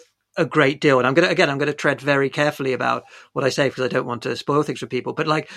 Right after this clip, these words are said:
um, her actual sort of, yeah, physical presence in the book is, you know, is, is relatively limited compared to, um, a lot of the other characters. And yet her presence looms large because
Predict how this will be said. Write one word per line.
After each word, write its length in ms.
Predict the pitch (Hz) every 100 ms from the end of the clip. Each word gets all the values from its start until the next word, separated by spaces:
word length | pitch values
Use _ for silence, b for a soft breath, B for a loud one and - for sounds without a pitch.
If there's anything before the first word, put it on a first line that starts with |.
| B B B _
um, 300 | 175 160 147 151
her 220 | 160 180
actual 280 | 196 - 180
sort 200 | - 156
of, 220 | 131 - _ _ _ _ _ _ _ _ _ -
yeah, 160 | 220 -
physical 380 | - 202 147
presence 340 | 139 208 139 123
in 180 | - 208
the 80 |
book 240 | 139 120 -
is, 480 | 156 139 123 - - 104 _ _ _ -
you 80 | -
know, 100 | 123
is, 240 | 135 127
is 300 | - 127 147
relatively 600 | 147 196 226 - 131 127
limited 460 | 123 123 123 143 -
compared 380 | 143 139 131 123
to, 420 | - 123 113 117 -
um, 180 | 127 123
a 40 |
lot 140 | 131
of 80 | 123
the 100 | 131
other 140 | 135 151
characters. 480 | 131 127 - 131 - B B B
And 200 | 170 170
yet 300 | 170 180 - - -
her 120 | 170
presence 460 | - 202 226 -
looms 420 | 170 165 165 151 156
large 400 | 170 156 127 -
because 560 | 139 139 135 127 -